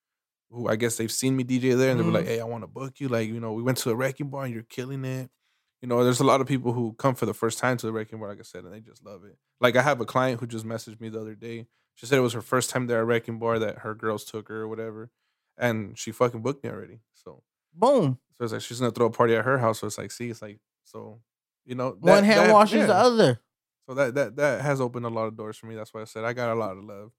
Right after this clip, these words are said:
Speaker 1: you know, for, for, you know, for Kim, Spark, and, uh, the,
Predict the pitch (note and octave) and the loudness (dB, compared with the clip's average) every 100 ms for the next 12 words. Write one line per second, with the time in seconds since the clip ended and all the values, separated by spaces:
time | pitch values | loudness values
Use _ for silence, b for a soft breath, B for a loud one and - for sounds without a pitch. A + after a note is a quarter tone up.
0 | _ _ _ _ - A#2 G#2+ A#2 G2+ G2 | _ _ _ _ -10 -8 -6 -2 -2 -2
1 | - _ _ _ - B2 A2 A2 - B2+ | -10 _ _ _ -2 0 0 -4 -2 0
2 | A#2+ - A2 G#2+ A#2 A2 - A#2 B2+ | 0 -2 -2 -2 -2 -6 -8 -12 -10